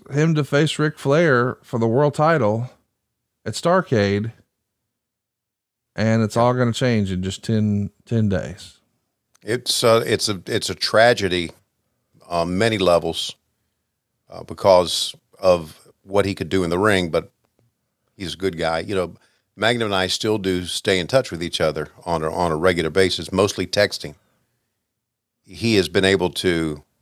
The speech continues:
Speaker 2: move on with his life. Obviously, it happened a long time ago. And, um, I remember after the accident, he told me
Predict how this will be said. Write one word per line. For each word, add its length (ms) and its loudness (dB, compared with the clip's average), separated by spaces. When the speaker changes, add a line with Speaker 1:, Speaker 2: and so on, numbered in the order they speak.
Speaker 2:
move 200 0
on 200 4
with 100 -2
his 160 -8
life. 260 2
Obviously, 460 0
it 100 -2
happened 220 0
a 40 -4
long 200 0
time 260 -2
ago. 280 0
And, 160 -6
um, 340 -6
I 80 -6
remember 440 0
after 300 -2
the 140 -2
accident, 540 -2
he 120 -10
told 340 -4
me 400 -4